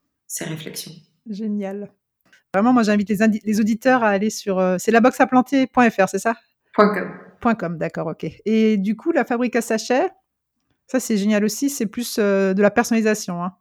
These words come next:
Speaker 1: C'est ça,
Speaker 2: Et le
Speaker 1: personnalisation
Speaker 2: s-
Speaker 1: de sachets, euh, pour, euh, des mariages, des événements professionnels, et cetera, euh, euh, des petits, euh, sachets de graines à personnaliser.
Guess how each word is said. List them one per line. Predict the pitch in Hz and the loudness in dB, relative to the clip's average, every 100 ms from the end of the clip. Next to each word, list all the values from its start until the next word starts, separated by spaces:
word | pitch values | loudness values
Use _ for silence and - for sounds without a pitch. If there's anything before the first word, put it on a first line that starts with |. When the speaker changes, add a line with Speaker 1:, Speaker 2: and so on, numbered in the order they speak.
| _ _ | _ _
Speaker 1:
C'est | - 208 | -2 0
ça, | 190 180 | 2 0
Speaker 2:
Et | - | -2
le | |
Speaker 1:
personnalisation | 208 214 208 202 190 190 185 196 214 | -4 -2 0 -2 -4 -4 -4 -4 -6
Speaker 2:
s- | |
Speaker 1:
de | 190 | -8
sachets, | 190 180 - 190 202 | -8 -8 -8 -4 -4
euh, | 185 - | -4 -6
pour, | - 165 | -12 -10
euh, | 156 147 | -8 -10
des | 143 | -12
mariages, | 147 151 156 170 185 175 | -16 -16 -6 -4 -4 -8
des | 160 | -14
événements | 156 156 156 | -16 -18 -20
professionnels, | - 156 160 156 156 190 | -20 -14 -12 -12 -8 -8
et | |
cetera, | 185 - - 160 180 | -8 -12 -12 -8 -8
euh, | 156 - - - - _ - | -8 -12 -20 -20 -20 _ -14
euh, | 156 | -10
des | 143 143 143 | -8 -10 -14
petits, | - 185 | -14 -12
euh, | 160 | -10
sachets | - 160 160 | -10 -10 -12
de | 156 | -14
graines | 160 | -14
à | 185 | -14
personnaliser. | 160 156 - 160 156 160 | -16 -18 -16 -16 -18 -20